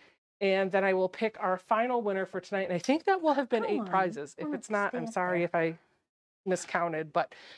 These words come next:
Speaker 1: I think I will have given away eight prizes tonight. So see, you can do it if you try.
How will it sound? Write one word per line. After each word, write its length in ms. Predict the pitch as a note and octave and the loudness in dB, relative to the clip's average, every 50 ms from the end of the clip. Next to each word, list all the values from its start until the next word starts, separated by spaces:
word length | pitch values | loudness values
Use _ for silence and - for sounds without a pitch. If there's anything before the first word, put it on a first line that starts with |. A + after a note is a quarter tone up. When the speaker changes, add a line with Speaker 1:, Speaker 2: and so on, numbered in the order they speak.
| - - | -8 -8
Speaker 1:
I 40 | - | -4
think 240 | - - E4 F4+ E4 | 0 0 2 2 2
I 80 | A#3+ | 2
will 160 | F#3+ E3 E3 E3 | 2 0 0 -2
have 160 | F#3 D#3 - | -2 -4 -4
given 180 | E3+ D#3 D3+ | -6 -6 -6
away 220 | D3+ D3 D3+ C#3+ - | -4 -4 -4 -2 -2
eight 180 | - C3+ - | -4 -4 -6
prizes 380 | - - C3+ B2+ C3 - - - | -6 -6 -8 -6 -6 -8 -12 -12
tonight. 320 | - - - - - - | -12 -12 -10 -10 -10 -6
So 220 | - - A2+ A2+ - _ _ - - _ _ _ _ _ _ _ _ _ _ _ _ _ _ _ _ _ _ _ _ - | -4 -2 -2 -2 -6 _ _ -20 -20 _ _ _ _ _ _ _ _ _ _ _ _ _ _ _ _ _ _ _ _ 0
see, 300 | - B3 B3 D4 D#4+ D#4 | 2 4 4 4 4 2
you 180 | B3+ A3+ G#3+ | 2 0 -2
can 300 | - - - C#4 D4 D4+ | -2 0 2 2 2 4
do 160 | C4 C4 B3 | 4 4 4
it 100 | A#3 A#3+ A3+ | 4 4 2
if 200 | G3 F3+ - - | -2 -6 -6 -8
you 80 | F#3+ | -10
try. 400 | F#3 - - G3 D#3 D3 D#3+ - | -8 -4 -2 -2 -2 -2 -4 -8